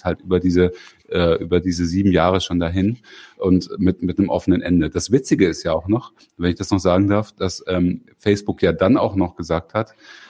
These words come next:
äh, wenn es mit den Standardvertragsklauseln nicht mehr geht, wenn ihr uns die wegnimmt quasi, dann stützen wir uns, da kann Jörg vielleicht gleich was dazu sagen, dann stützen wir uns darauf, dass diese Daten für uns betriebstechnisch überlebensnotwendig sind.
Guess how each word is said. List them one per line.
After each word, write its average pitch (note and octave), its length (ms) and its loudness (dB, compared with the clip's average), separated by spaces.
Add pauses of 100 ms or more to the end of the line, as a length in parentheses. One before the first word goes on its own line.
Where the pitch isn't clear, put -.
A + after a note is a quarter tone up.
(120)
äh, G2+ 260 4
wenn G2 160 4
es G2+ 140 2
mit G2 140 2
den F2 100 2
Standardvertragsklauseln F2+ 1080 0
nicht E2 120 -6
mehr E2+ 120 0
geht, F2+ 220 -2
wenn F2+ 140 -2
ihr F2 100 0
uns F2 160 -2
die E2+ 140 -4
wegnimmt F2 360 0
quasi, E2+ 360 -2
dann E2+ 160 0
stützen B2 400 -2
wir G#2 80 2
uns, - 240 -4
da F2+ 100 0
kann F#2+ 220 2
Jörg G2 240 2
vielleicht E2 220 -4
gleich F2+ 140 -8
was F2+ 120 -8
dazu F#2 200 -12
sagen, F2 280 -4 (260)
dann F2 140 0
stützen - 320 -2
wir G2+ 80 4
uns F#2+ 160 -2
darauf, G#2+ 400 2 (400)
dass G2 280 0
diese G#2 280 0
Daten F2+ 320 2
für - 160 -4
uns G2+ 240 0
betriebstechnisch - 840 -2
überlebensnotwendig F#2 960 0
sind. B2+ 300 0